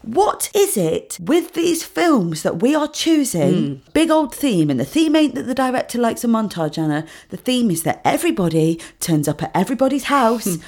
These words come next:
Speaker 1: without knowing their address. How do films get away with this so often?
Speaker 2: I was really hoping that that would come up because these are my favourite, <laughs> these are my favourite things that bother you. When you're like,
Speaker 1: "Oh, he's just at your house, is he?"
Speaker 2: "But how could they hear?"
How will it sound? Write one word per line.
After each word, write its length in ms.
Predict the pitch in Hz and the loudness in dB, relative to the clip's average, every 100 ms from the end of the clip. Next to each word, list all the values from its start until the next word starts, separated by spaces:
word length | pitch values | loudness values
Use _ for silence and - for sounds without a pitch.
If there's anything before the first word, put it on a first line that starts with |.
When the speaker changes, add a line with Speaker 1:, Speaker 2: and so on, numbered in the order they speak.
| - | -8
Speaker 1:
without 320 | 156 185 208 | -2 0 0
knowing 220 | 214 208 | 0 0
their 140 | 208 202 | 0 -2
address. 400 | 190 185 147 - | -2 -2 -4 -8
How 200 | 190 277 | -4 -4
do 100 | 349 | -2
films 360 | 330 311 277 | 0 0 0
get 140 | - - | -2 -4
away 240 | 277 294 | 0 0
with 160 | 302 - | 0 0
this 200 | 226 - | -2 -2
so 300 | - 262 240 | 0 2 2
often? 580 | - - - 226 147 135 | 0 -4 -4 0 0 0
Speaker 2:
I 80 | 190 | 0
was 180 | 185 175 | 0 0
really 240 | 175 160 | 0 0
hoping 520 | 156 165 165 151 139 | 0 -2 -2 -4 -4
that 180 | 139 - | -6 -2
that 300 | 151 143 - | 2 2 0
would 160 | 151 - | -6 -6
come 200 | 151 151 | -4 -2
up 160 | - | -4
because 240 | - 156 135 | -6 -6 -2
these 220 | 156 151 | 0 0
are 40 | |
my 140 | 147 139 | 0 0
favourite, 400 | - 156 - 196 196 - - | 2 0 0 -2 -4 -8 -12
<laughs> 160 | - | 0
these 280 | 226 226 - | 0 2 -2
are 60 | 226 | -2
my 80 | 294 | -2
favourite 480 | 294 277 269 254 - | -2 -2 -2 -2 -2
things 260 | 302 277 320 | 0 0 0
that 140 | - | -2
bother 220 | 381 370 | -2 0
you. 360 | 381 339 403 466 | 0 0 0 0
When 100 | - | 0
you're 100 | 247 | 0
like, 280 | 233 226 - | 2 0 -2
Speaker 1:
"Oh, 280 | 349 370 392 | -2 0 0
he's 180 | 339 370 | 0 0
just 240 | 370 349 | -2 -2
at 80 | 381 | -2
your 160 | 330 339 | 0 0
house, 320 | 339 330 - | 0 0 -2
is 120 | 247 | -2
he?" 340 | 277 320 370 381 | 0 0 -2 0
Speaker 2:
"But 160 | 311 | -2
how 140 | 349 349 | 0 -2
could 180 | 359 269 | 0 0
they 140 | 381 | 0
hear?" 460 | 392 480 415 381 | 0 0 0 0